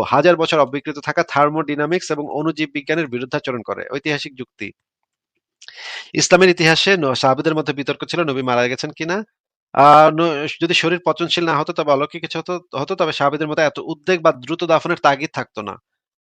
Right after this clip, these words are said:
আহ, চূড়ান্ত সারাংশ নিরপেক্ষ দিক থেকে মূল্যায়ন করলে বলা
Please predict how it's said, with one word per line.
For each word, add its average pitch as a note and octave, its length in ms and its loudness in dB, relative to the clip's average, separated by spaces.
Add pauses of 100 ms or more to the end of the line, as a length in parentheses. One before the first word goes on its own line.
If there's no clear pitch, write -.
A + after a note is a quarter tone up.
(120)
আহ, C#3 460 8 (260)
চূড়ান্ত F#3 600 0 (440)
সারাংশ D#3 440 0 (240)
নিরপেক্ষ D3 420 -8
দিক C#3 220 -14
থেকে D3+ 220 -12
মূল্যায়ন C3+ 360 -6
করলে D3 220 -8
বলা C3 220 -4